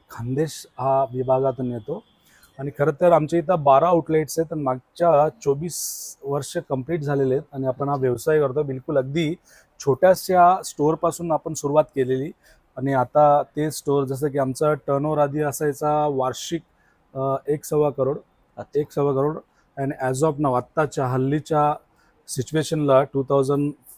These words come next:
Speaker 1: ट्वेंटी फाईव्ह मार्च एंडिंगला व्हिडिओ बनतोय. Almost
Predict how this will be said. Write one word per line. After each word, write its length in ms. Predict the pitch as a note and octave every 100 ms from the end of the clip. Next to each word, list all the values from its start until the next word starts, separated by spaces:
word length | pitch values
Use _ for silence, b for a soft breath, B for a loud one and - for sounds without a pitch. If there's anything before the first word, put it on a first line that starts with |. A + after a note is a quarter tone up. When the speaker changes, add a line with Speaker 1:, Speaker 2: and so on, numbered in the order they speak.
| _ _ -
Speaker 1:
ट्वेंटी 300 | C3 C3 D#3
फाईव्ह 360 | D3+ D3 D3+ C#3
मार्च 400 | C3+ C3+ C#3 -
एंडिंगला 1080 | C#3 C3+ C#3+ D3 C#3 _ _ _ C3+ C#3 C#3
व्हिडिओ 280 | C3 B2+ C#3
बनतोय. 520 | B2+ B2 B2+ D3+ C#3+ G3+ _ C3
Almost 340 | C#3 E3 F#3+